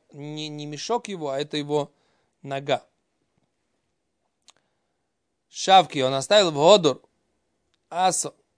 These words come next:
То есть он, э, и нех это ярк моншиу. Михазар Лабито. То есть он вернулся, потому что он подумал, что он,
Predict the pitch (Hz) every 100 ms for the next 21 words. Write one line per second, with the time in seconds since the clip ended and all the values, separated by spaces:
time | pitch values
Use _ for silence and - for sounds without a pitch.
0 | _ _ _ _ - 127 - 160 156 _
1 | _ _ 151 143 135 135 135 131 131 131
2 | - 147 202 220 180 156 151 180 196 165
3 | 170 135 143 139 240 - _ _ _ _
4 | _ _ _ _ - 156 156 190 180 151
5 | 139 110 - 180 165 143 165 214 302 311
6 | 233 220 - _ _ 143 151 180 165 170
7 | 185 240 196 - 175 180